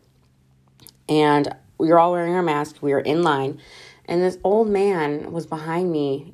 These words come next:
wasn't wearing a mask. And he, like, sneezed and started coughing. And he wasn't covering his mouth at all. And I was like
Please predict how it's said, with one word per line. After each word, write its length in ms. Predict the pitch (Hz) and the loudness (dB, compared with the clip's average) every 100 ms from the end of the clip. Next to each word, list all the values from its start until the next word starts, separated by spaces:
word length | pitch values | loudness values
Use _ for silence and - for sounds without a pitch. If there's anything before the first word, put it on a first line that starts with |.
| - | -12
wasn't 380 | 156 143 160 | 0 0 0
wearing 240 | 185 208 226 | 0 0 2
a 40 | |
mask. 500 | 202 156 151 170 - - _ - - - _ _ | 0 0 -4 -8 -16 -20 _ -20 -20 -20 _ _
And 140 | 190 190 | 0 2
he, 180 | 202 220 | 2 0
like, 320 | 220 202 - - - - | 0 -2 -4 -20 -20 -18
sneezed 1040 | - - 185 202 220 180 139 - - - - - _ _ - | -14 -6 2 4 6 4 2 -2 -8 -8 -10 -16 _ _ -2
and 140 | 185 | -2
started 320 | 180 190 185 | 2 2 2
coughing. 520 | 185 170 175 185 185 147 | 0 0 0 0 -2 0
And 120 | 175 | -2
he 80 | 180 | 0
wasn't 300 | 185 185 - | 0 0 -2
covering 360 | 170 175 180 | -4 -2 -2
his 140 | 156 143 | -4 -4
mouth 420 | 139 151 202 - | -2 0 0 -2
at 160 | - - | -4 0
all. 460 | 160 165 - - - - - - _ _ | 2 2 0 -6 -14 -20 -20 -20 _ _
And 100 | 185 | 2
I 80 | 196 | 2
was 140 | 196 | 2
like 260 | 196 185 - | 0 -2 -6